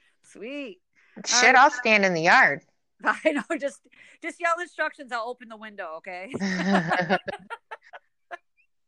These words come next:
Speaker 1: All right, Jen, I'll talk to you later.
Speaker 2: All right, bye.
Speaker 1: Bye. Contact us at Anchor or Michigan Other Mayhem at gmail dot com or on Facebook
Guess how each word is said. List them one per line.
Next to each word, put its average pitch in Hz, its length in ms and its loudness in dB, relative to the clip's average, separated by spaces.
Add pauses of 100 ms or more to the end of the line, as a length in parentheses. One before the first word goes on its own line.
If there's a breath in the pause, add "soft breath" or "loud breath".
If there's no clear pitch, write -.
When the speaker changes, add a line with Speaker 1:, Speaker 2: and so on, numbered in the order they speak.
(540 loud breath)
Speaker 1:
All 311 80 -4
right, 302 200 -4
Jen, 294 120 0
I'll - 140 4
talk 311 260 -10
to 330 60 -18
you 311 120 -12
later. 285 380 -10 (520)
Speaker 2:
All 185 100 4
right, 170 280 2
bye. 160 360 0 (180)
Speaker 1:
Bye. 147 380 -14 (1200)
Contact 294 560 -4
us 311 260 -2
at 202 200 -2
Anchor 294 600 -6
or 196 120 -4
Michigan 233 600 -8
Other 233 180 -6
Mayhem 240 580 -4
at 190 240 -6
gmail 220 500 -8
dot 240 300 -2
com 202 380 -8 (160)
or 214 200 0
on 294 220 -2
Facebook 202 520 -4